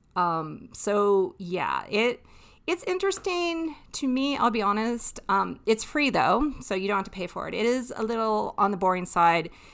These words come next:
This is one where you have to, like, give it your full attention because they, they read their texts. So if you're not following along with every word that they say, there's no real action. You're not going to be able to,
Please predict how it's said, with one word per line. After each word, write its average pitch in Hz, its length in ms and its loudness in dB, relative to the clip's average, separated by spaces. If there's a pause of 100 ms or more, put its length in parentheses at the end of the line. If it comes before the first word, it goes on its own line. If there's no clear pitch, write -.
(280)
This 208 260 -2
is 233 160 -2
one 190 460 -2
where 185 100 -4
you 180 120 -2
have 180 240 -2
to, 180 100 -6
like, 175 240 -4
give 180 160 -4
it 180 120 -2
your 180 140 -6
full 175 460 -4
attention 170 640 -8
because 175 760 -2
they, 175 340 -2
they 170 260 -4 (460)
read 185 160 -2
their 165 120 -2
texts. - 880 0
So 190 260 -4
if 202 200 -4
you're 208 100 2
not 208 300 4
following 196 320 2
along 175 320 2
with 175 160 -8 (100)
every 196 540 0
word 175 260 -2
that 180 120 -6
they 185 100 -2
say, 190 240 -4
there's 175 180 -4
no 185 400 -2
real 180 220 0
action. 160 600 2 (540)
You're 180 220 -4
not 175 480 2
going 170 360 -6
to 180 140 -4
be 170 180 -2
able 160 200 -4
to, 160 720 -6